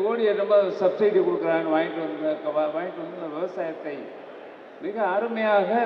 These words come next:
விவசாயத்தை உருவாக்கினார்கள். அந்த விவசாயம் என்ன ஆச்சு நான் கேட்குறேன். அந்த விவசாயம்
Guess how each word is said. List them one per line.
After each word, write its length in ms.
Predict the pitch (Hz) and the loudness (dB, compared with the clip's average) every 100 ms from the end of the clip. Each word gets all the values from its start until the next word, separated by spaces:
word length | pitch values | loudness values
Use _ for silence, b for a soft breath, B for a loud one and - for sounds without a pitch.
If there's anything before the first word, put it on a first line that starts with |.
| 196 | 4
விவசாயத்தை 600 | 202 202 208 196 185 180 160 147 160 | 2 4 4 4 2 2 2 0 0
உருவாக்கினார்கள். 840 | 214 202 175 156 143 120 - - - - - - - - - - - - - - - - - - - - | 6 6 6 0 -2 -2 -4 -8 -10 -12 -14 -14 -16 -16 -18 -18 -18 -20 -20 -20 -20 -20 -20 -20 -20 -10
அந்த 120 | 165 202 214 | 0 2 2
விவசாயம் 400 | 240 247 214 196 | 2 4 6 4
என்ன 120 | 226 214 | 4 2
ஆச்சு 240 | - 190 185 - - - | 2 0 -2 -6 -10 -4
நான் 180 | 160 160 165 | -2 0 -2
கேட்குறேன். 360 | 156 147 131 - - - - - - - - - - - | -4 -4 -6 -10 -14 -14 -16 -16 -18 -18 -20 -20 -20 -10
அந்த 120 | 151 180 175 | -4 -2 2
விவசாயம் 500 | 214 214 196 175 | 0 0 0 0